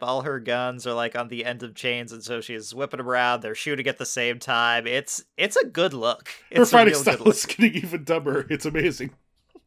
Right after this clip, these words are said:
Speaker 2: <laughs>
Speaker 1: Uh, but yeah, it's, it's super effective. And while that's happening, uh, Red and the Lion go up against the, uh, uh, the Megazord that shows up,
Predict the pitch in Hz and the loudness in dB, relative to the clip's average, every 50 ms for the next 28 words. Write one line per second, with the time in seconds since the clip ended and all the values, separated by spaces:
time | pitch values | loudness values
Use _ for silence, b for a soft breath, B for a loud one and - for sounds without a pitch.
0 | _ - - - _ - 494 - _ - 494 494 - _ _ - 480 - _ _ | _ -18 -18 -16 _ -16 -16 -16 _ -16 -16 -16 -16 _ _ -16 -16 -16 _ _
1 | _ _ _ _ _ B B B B B B B B B B B B - 147 143 | _ _ _ _ _ B B B B B B B B B B B B -4 0 2
2 | 143 143 143 147 147 _ _ _ _ _ _ - 180 175 160 147 143 139 143 147 | 4 4 4 2 0 _ _ _ _ _ _ -2 -2 0 2 4 4 4 4 4
3 | 143 - - - - - 127 127 123 - - 135 127 156 143 - - 113 107 - | 2 0 -6 -12 -8 -6 -6 -6 -6 -6 -8 -8 -6 -6 -6 -4 -4 -4 -4 -4
4 | - 110 107 110 - 123 117 120 120 135 139 135 165 170 160 - - 156 143 135 | -8 -14 -12 -10 -8 -8 -8 -8 -6 -8 -4 0 0 0 0 -2 -2 -2 -2 -2
5 | - 143 143 143 139 135 135 - - 131 123 120 117 117 113 110 _ _ 135 127 | -4 -8 -8 -8 -8 -12 -16 -12 -6 -2 -2 0 0 -2 -2 -4 _ _ -8 -4
6 | 123 127 127 127 123 123 123 127 127 - 139 127 113 123 113 113 113 110 117 127 | -2 -2 -2 -2 -4 -6 -10 -14 -12 -12 -12 -12 -10 -10 -6 -4 -2 -2 -2 -2
7 | 135 147 156 160 160 165 170 - _ _ _ _ _ 139 - 135 127 123 123 120 | -4 -4 -6 -6 -10 -16 -18 -20 _ _ _ _ _ -14 -8 -4 -2 0 0 -2
8 | 117 - 123 117 120 117 117 - - - 123 120 120 117 117 113 - _ _ - | -2 -4 -6 -6 -6 -6 -6 -10 -12 -10 -8 -8 -8 -8 -8 -10 -12 _ _ -20
9 | - - - - - _ _ _ _ _ _ _ _ _ _ - 151 139 127 123 | -18 -16 -16 -16 -20 _ _ _ _ _ _ _ _ _ _ -8 -4 -4 -4 -4
10 | 107 131 127 123 117 123 117 120 123 117 117 113 113 - - - 120 113 113 107 | -4 -6 -6 -4 -6 -6 -6 -6 -6 -6 -6 -6 -8 -10 -6 -6 -4 -4 -4 -4
11 | 113 120 117 117 - | -2 -2 -2 -2 -4